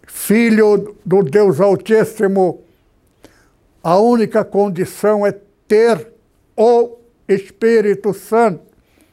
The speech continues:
Um detalhe: maior inimigo do Espírito Santo chama-se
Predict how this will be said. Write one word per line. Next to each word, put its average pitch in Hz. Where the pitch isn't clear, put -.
Um 190
detalhe: 214
maior 226
inimigo 214
do 208
Espírito 202
Santo 202
chama-se 220